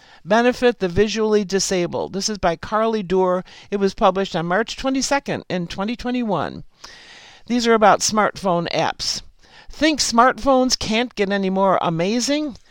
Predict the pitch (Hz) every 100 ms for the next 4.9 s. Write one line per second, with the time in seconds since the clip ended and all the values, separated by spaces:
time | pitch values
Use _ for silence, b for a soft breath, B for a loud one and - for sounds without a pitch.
0 | b b b b 202 254 302 277 220 175
1 | 175 240 262 285 254 - 190 147 - -
2 | 190 190 247 - 175 170 247 254 269 262
3 | 262 254 233 190 156 151 180 170 165 214
4 | 240 240 214 175 180 156 123 85